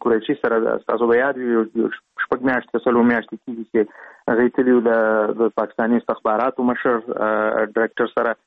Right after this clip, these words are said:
جنرال فیض او، آه، آه، شاه محمود قریشي سره په یو ځای میلاو شوي د طالبانو استازي.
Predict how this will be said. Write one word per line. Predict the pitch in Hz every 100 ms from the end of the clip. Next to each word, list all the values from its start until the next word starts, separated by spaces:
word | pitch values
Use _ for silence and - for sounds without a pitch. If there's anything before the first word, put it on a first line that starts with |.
| _ _ -
جنرال | 113
فیض | 110 131 127 120 -
او، | 117 123 123 123 -
آه، | 110 107 107 107 -
آه، | 107 104 -
شاه | 113
محمود | 113 107 - _ -
قریشي | 113 107 -
سره | 113 113
په | 110
یو | 107 107
ځای | 135
میلاو | 131 101 - -
شوي | 110
د | 104
طالبانو | 104 104 101 110
استازي. | 104 - 101 98